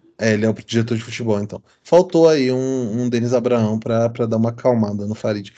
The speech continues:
É, talvez, eu, eu acho que é isso, né? Tem essa parada. Sabe quando você, quando você deixa o celular carregando o tempo todo e a bateria fica viciada?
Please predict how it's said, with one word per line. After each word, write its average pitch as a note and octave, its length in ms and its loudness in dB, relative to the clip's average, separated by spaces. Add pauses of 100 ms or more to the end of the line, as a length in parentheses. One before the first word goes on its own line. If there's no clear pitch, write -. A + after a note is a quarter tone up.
(240)
É, A3 160 6
talvez, C4+ 380 4
eu, C4 260 6
eu G#3+ 160 6
acho B3 140 2
que - 80 -4
é - 160 2
isso, F#3+ 240 -2
né? E3 220 4
Tem E3 160 -2
essa E3 180 -4
parada. D3 500 2 (240)
Sabe G3+ 200 2
quando G3+ 120 2
você, F#3 120 0 (180)
quando D3+ 180 -6
você D#3+ 120 -4
deixa C#3+ 240 -4
o - 20 -6
celular C#3 380 2
carregando C3 420 0
o - 20 -8
tempo D3 280 -6
todo C#3 320 2
e B2 40 8
a A#2+ 40 6
bateria B2 340 2
fica A#2 180 -4
viciada? B2 480 -2